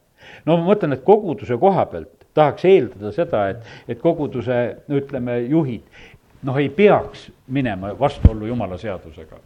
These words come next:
Juhtub seda ka, kus me näeme, et, eh, ka koguduste juhid lähevad kõrvale, ütleme, vastuollu Jumala seadustega ja, ja siis tuleb ikka olla kuulekas Jumalale. Aga, eh, ütleme, et need mehed, need kolm meest, kes seal tulisesse ahju satuvad sellepärast, et nad ei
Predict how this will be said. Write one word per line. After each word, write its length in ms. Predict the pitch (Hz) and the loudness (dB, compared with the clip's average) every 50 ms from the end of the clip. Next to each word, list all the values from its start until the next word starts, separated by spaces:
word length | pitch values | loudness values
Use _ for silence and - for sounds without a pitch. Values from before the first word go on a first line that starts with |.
| - - | -16 -8
Juhtub 360 | 127 143 156 151 156 156 - - | -4 -4 -4 -4 -6 -10 -10 -8
seda 220 | 160 143 147 139 | -6 -6 -6 -4
ka, 100 | 139 139 120 110 | -4 -6 -8 -8
kus 160 | 107 110 123 | -12 -12 -10
me 80 | 120 | -8
näeme, 320 | 127 143 147 143 131 113 104 - - - - - - - 139 | -6 -6 -6 -6 -6 -8 -10 -12 -18 -20 -20 -20 -12 -6 -4
et, 240 | 139 135 139 - - 151 | -4 -4 -4 -6 -4 0
eh, 260 | 135 123 120 117 120 | 2 2 2 2 0
ka 140 | - 127 117 | 0 -2 0
koguduste 480 | 131 151 151 175 170 160 - - - 165 | 0 0 0 -2 -2 -4 -4 -2 0 0
juhid 240 | 160 156 147 127 147 | 0 0 0 0 0
lähevad 320 | 143 139 139 131 123 - | -2 0 0 -2 -4 -2
kõrvale, 540 | - 156 156 147 135 127 127 123 127 127 120 131 123 | 0 0 0 0 0 -2 -2 0 -2 -2 -2 -4 -6
ütleme, 300 | - 131 120 120 113 113 - _ _ - - 120 131 | -6 -4 -2 -2 -4 -6 -10 _ _ -14 -10 -6 -4
vastuollu 440 | 123 139 143 - - 123 117 120 139 | -2 -4 -4 -4 -6 -6 -4 -4 -4
Jumala 240 | 143 135 120 113 110 | -4 -4 -4 -4 -2
seadustega 640 | 143 170 151 117 113 - - - 120 107 98 113 110 107 | -2 -2 -2 -4 -6 -12 -10 -10 -8 -6 -6 -4 -4 -4
ja, 120 | 107 104 107 - - - - - - - | -4 -4 -6 -8 -14 -20 -20 -20 -14 -6
ja 180 | - 123 120 113 - | -4 -2 -2 -2 -4
siis 180 | - 156 135 - | -4 -6 -4 -2
tuleb 240 | 147 127 - 143 139 | -2 -2 -2 -2 0
ikka 120 | - 147 | 0 0
olla 120 | 147 156 | 2 2
kuulekas 360 | 147 175 170 160 151 - 185 202 | 2 2 0 0 0 -2 0 0
Jumalale. 440 | 208 139 92 76 67 - - - _ - - - - - - - | 0 0 0 -4 -8 -14 -20 -20 _ -20 -20 -18 -18 -14 -4 2
Aga, 320 | 135 156 147 - 147 139 131 113 - - - _ _ _ _ _ - | 2 2 4 4 4 4 2 2 -2 -12 -20 _ _ _ _ _ -8
eh, 280 | - 147 135 131 131 120 - 160 - | -2 0 0 2 0 0 -2 -4 -2
ütleme, 240 | - 170 151 147 | 0 0 0 0
et 40 | 127 | 0
need 220 | 160 190 185 185 180 | 2 2 2 2 2
mehed, 320 | 185 185 175 180 - 165 | 2 2 2 0 0 -4
need 240 | 156 151 - - - | -4 -4 -6 -4 2
kolm 240 | 160 175 175 156 160 | 4 4 4 4 2
meest, 320 | 170 165 156 - - - | 2 0 0 -2 -4 -2
kes 240 | - 151 143 - - | -2 -2 -2 -2 -2
seal 320 | 160 139 135 135 139 135 139 | -2 0 0 2 0 2 4
tulisesse 460 | 180 190 180 165 - 139 120 - - 165 | 4 4 4 2 -2 -4 -6 0 0 0
ahju 260 | 170 165 - 139 120 | 0 0 -4 -8 -6
satuvad 420 | - 151 151 - 147 127 123 117 - | -6 -6 -6 -4 -4 -4 -4 -4 -2
sellepärast, 500 | 165 147 139 120 143 143 127 113 - 127 | -2 -2 -2 0 -2 -2 -4 -4 -10 -12
et 140 | 110 - | -10 -8
nad 160 | 127 123 107 135 | -8 -6 -4 -4
ei 120 | 135 | -4